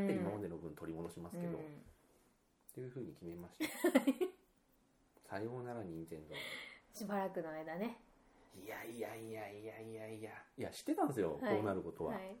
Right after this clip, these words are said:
Speaker 1: なくしたらね。で、例えば売っちゃったりしたらさ、
Speaker 2: うん。
Speaker 1: あの、で、人にあげたり売ったりっていうのは、それはもう自己責任ですよ。
Speaker 2: うん。
Speaker 1: それはもう規約にも一応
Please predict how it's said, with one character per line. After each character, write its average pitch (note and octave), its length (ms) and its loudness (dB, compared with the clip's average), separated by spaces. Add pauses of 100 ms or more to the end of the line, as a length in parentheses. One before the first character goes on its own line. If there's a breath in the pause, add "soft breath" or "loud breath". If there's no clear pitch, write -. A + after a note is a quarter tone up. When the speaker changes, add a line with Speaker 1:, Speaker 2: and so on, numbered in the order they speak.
Speaker 1:
な E2+ 120 -2
く E2+ 120 -8
し - 100 -12
た D#3+ 100 -2
ら D3 160 -6
ね。 C3+ 140 -8 (200)
で、 A3 180 0 (440 loud breath)
例 - 80 0
え - 40 0
ば - 100 -4
売 - 100 -2
っ - 120 -6
ち - 100 -4
ゃ - 20 -2
っ A#4 100 -4
た A4+ 100 0
り D4 140 4
し - 60 -14
た - 100 0
ら B3+ 60 4
さ、 A3 80 4
Speaker 2:
う - 20 6
ん。 F#3 400 0 (140)
Speaker 1:
あ - 80 -14
の、 D3+ 260 -14
で、 D2 220 -12
人 - 140 -2
に E2+ 80 -2
あ D3+ 60 -4
げ F2 120 -4
た C#3+ 100 2
り - 80 0
売 C#3+ 80 -4
っ - 20 -6 (120)
た F#3+ 100 0
り F#3 60 2
っ - 60 -2
て - 120 -8
い C#3 60 2
う - 20 2
の G3+ 60 -2
は、 - 80 0
そ - 80 -6
れ F2 80 -4
は G2 40 -2
も C3 140 0
う D#2 40 -2
自 - 120 -12
己 - 20 -10 (160)
責 - 140 -8
任 C3 180 -2
で G3 120 0
す F3+ 80 -4
よ。 F3+ 60 -6
Speaker 2:
う G#3 40 -8
ん。 - 80 -14 (560 soft breath)
Speaker 1:
そ - 80 -8
れ C#2+ 60 -6
は D2 60 -8
も C#2+ 60 -10
う C#2+ 40 -10 (320)
規 F2 100 -4
約 G2+ 180 0
に G#3+ 80 2
も - 80 0
一 - 120 -2
応 - 40 -2